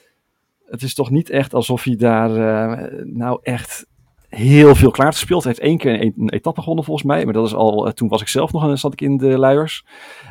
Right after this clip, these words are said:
Ehm, wat, wat komt hij doen? Hij heeft, eh, lekker gereden in de Vierdaagse van Duinkerk, maar daar, daar was echt een, een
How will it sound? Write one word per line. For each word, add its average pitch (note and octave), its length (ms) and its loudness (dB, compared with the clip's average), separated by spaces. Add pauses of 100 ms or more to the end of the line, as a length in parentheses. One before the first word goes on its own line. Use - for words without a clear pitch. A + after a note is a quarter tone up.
(120)
Ehm, B2+ 400 2
wat, D#3 200 4
wat F#3+ 160 0
komt G3+ 180 4
hij F#3+ 100 0
doen? A3 420 2 (320)
Hij B2+ 200 -6
heeft, C3+ 260 -4
eh, B2+ 100 2
lekker D3+ 220 0
gereden C#3 240 4
in B2+ 80 2
de A#2+ 60 -2
Vierdaagse A#2+ 400 2
van A#2 140 2
Duinkerk, E3 460 2
maar B2+ 180 0
daar, G#2+ 260 -2
daar G2 140 -10
was G2+ 220 -12
echt - 300 -16
een, G#2 240 -10
een G#2 260 -12